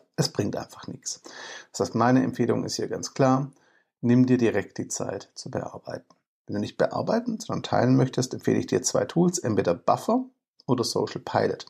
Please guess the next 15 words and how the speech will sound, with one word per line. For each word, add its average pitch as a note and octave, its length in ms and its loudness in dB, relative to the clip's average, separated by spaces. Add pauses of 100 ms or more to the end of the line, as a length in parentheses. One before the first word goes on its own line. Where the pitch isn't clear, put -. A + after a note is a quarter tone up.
(720)
Ähm, A2 580 2
beide D#3+ 320 2
sind C#3+ 240 0
in B2+ 100 -2
der A#2+ 100 -2
Grundversion, D3+ 680 2
soweit A2 340 -4
ich B2+ 140 -2
es F3 180 -4
weiß, C3 260 -2
kostenlos, E3+ 600 0
Buffer A2 300 2
auf - 160 0
jeden - 280 -2
Fall. G3+ 300 2